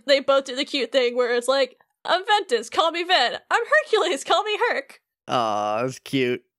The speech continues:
Speaker 1: And so after all this, Herc's just like, "All right, cool. I'm gonna go run to the Coliseum and start warming up. Uh, just meet me there." So he runs off. So now you can just run around this basically one room.
Speaker 2: Yeah.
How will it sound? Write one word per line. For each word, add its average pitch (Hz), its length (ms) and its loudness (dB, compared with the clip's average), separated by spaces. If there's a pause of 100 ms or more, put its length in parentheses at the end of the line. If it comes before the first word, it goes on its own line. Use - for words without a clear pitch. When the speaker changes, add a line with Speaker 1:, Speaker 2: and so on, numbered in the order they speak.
(120)
Speaker 1:
And 254 440 0
so 285 100 2
after 294 260 2
all 302 140 2
this, 277 280 0
Herc's 294 240 -2
just 277 120 -6
like, 269 140 0
"All - 60 2
right, 277 220 0
cool. 320 400 0
I'm 262 120 0
gonna 294 120 -6
go 285 120 2
run 285 200 -2
to 302 40 -12
the 302 120 -2
Coliseum 277 560 0
and 240 100 -4
start 269 260 0
warming 262 300 0
up. 220 340 -4
Uh, 233 440 0
just 254 300 -6
meet 302 220 -4
me 302 120 -2
there." 214 380 -2 (560)
So 254 220 -2
he 240 100 0
runs 285 260 0
off. 233 380 -2 (640)
So 226 460 -4
now 220 200 0
you 220 180 -4
can 233 120 -2
just 220 240 -6 (260)
run 226 280 0
around 233 380 -2
this 233 240 -4 (160)
basically 240 500 0
one 226 320 -4
room. 226 520 -4 (340)
Speaker 2:
Yeah. 135 280 0